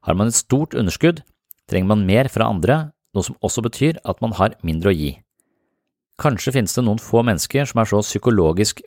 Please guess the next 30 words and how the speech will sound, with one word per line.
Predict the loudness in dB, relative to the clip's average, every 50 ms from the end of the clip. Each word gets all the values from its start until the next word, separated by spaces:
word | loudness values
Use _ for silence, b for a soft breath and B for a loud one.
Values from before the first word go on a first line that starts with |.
| -4 -2
modne | 0 0 0 0 0 0 0 0 -2 b b b b b b b
at | -4 0 2
de | 2
lever | 4 2 2 2 0
på | -2 -2
et | -2 -2 -4 -2 -2
ego | -2 0 0 0 0 -2
i | -4 -2 0
balanse. | 2 2 2 0 -2 -2 0 0 0 -2 -4 _ _ _ _ _ _ _ _ _ _ _ _ _ _ _ -2
I | -2
en | 0
slik | 0 0 -2 -2
situasjon | -2 0 0 0 0 2 2 2 2 0 -4 -8
kan | -4 0 0
man | 0 2
forvente | 0 2 2 0 0 -2 -4 0 2 2 2
at, | 0 -2 -4 -2 _ 2
eh, | 2 4 4
våre | 2 0 0 -2
behov | -4 -2 0 0 0 0 -2 -4 _ -4
endrer | -2 -2 -2 -2 -2
seg | 0 0 0 0 -2 -2
fra | 0 2
å | 4
være | 4 2 2 0 -4 _ -6
egoistiske | -4 -2 0 2 2 2 0 -2 -6 -6 -2 -2 -2 -2 -2 -4 b b b b b b b
til | -4 -2 0
å | 2
bli | 2 2 2
mer | 2 0 0